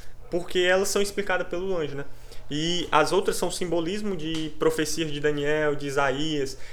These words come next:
de Ezequiel, de, é, é, é um resgate das visões do Antigo Testamento, beleza? Então, como eu falei, os capítulos dezessete,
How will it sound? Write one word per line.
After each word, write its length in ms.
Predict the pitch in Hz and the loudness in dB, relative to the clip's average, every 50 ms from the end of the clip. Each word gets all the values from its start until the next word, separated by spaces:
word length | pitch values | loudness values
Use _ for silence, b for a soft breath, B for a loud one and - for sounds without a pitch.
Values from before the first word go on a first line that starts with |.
| B B - | B B -2
de 100 | 131 135 | 0 0
Ezequiel, 840 | 143 135 147 147 147 - 143 139 135 139 143 147 147 147 143 135 | 2 2 0 0 0 0 2 2 4 4 4 4 4 4 2 2
de, 400 | 131 127 135 143 143 135 135 - B B B B - | 0 -2 -4 -6 -6 -6 -6 -8 B B B B 0
é, 80 | 127 | 0
é, 380 | 123 127 131 127 131 131 127 120 - | 0 2 0 0 0 0 -2 -2 0
é 80 | 131 135 | 0 2
um 100 | 139 147 | 2 4
resgate 560 | 156 156 147 131 - 147 156 180 180 - 180 | 4 4 2 4 4 4 6 4 4 2 2
das 160 | 175 170 165 | 2 2 0
visões 280 | 156 156 156 165 160 147 | 0 -2 -4 -4 -2 -4
do 60 | 156 | -4
Antigo 240 | 156 - 160 147 147 | -4 -4 -4 -4 -2
Testamento, 480 | 151 143 - 180 165 151 123 120 - | -4 -4 -2 -4 -2 -2 -4 -2 -2
beleza? 320 | 123 139 139 131 139 160 - B B B B B B B B B B B B | 0 0 0 0 -2 -2 -4 B B B B B B B B B B B B
Então, 280 | - 139 - 175 175 180 | -4 0 4 4 4 4
como 180 | 175 180 180 190 | 4 2 2 2
eu 40 | 185 | 2
falei, 280 | - 208 196 175 165 | 4 4 4 4 4
os 100 | 185 190 | 2 0
capítulos 460 | - - 190 - - 185 - 165 147 135 | 0 -2 -2 -2 -4 -4 -4 -2 -2 -2
dezessete, 720 | 131 131 151 147 - - - 139 147 180 190 - - | 2 2 2 2 4 2 2 2 2 2 0 -2 -6